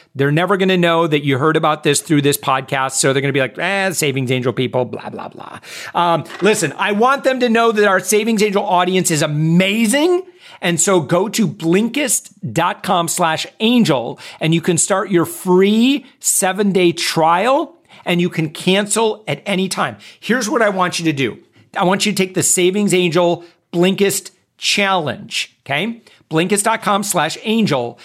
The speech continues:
The seven books that I just shared with you, go through those in Blinkist. Go take seven walks with your doggy.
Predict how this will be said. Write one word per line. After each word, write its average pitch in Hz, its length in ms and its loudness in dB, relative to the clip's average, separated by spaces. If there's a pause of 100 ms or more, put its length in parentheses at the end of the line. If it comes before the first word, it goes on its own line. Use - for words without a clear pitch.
(360)
The 143 200 -2
seven 202 520 0
books 220 280 -2
that 156 120 -2
I 147 120 -2
just 160 300 0
shared 190 360 2
with 123 240 0
you, 117 280 -10 (580)
go 165 260 4
through 254 380 2
those 180 420 4
in 175 260 0
Blinkist. 160 540 -2 (260)
Go 151 120 2
take 185 240 0
seven 220 320 0
walks 220 320 2
with 240 120 -2
your 196 180 4
doggy. 117 460 0